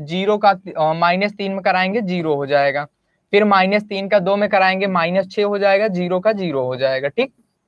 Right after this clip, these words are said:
तो चलिए देखिए क्या हो जाएगा, माइनस पाँच और ये माइनस तीन और ये दो और माइनस छः,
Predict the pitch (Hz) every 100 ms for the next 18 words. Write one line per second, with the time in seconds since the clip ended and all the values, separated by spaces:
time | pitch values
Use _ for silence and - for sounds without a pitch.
0 | _ _ _ - - _ - _ _ _
1 | _ - - 170 - - - 185 190 180
2 | 190 208 202 214 208 196 202 202 208 185
3 | 175 185 208 - 190 202 233 - - _
4 | _ _ _ - 165 170 180 175 175 190
5 | 196 - 196 233 285 _ _ _ - 151
6 | 156 160 185 170 202 214 190 170 156 160
7 | 160 151 - 123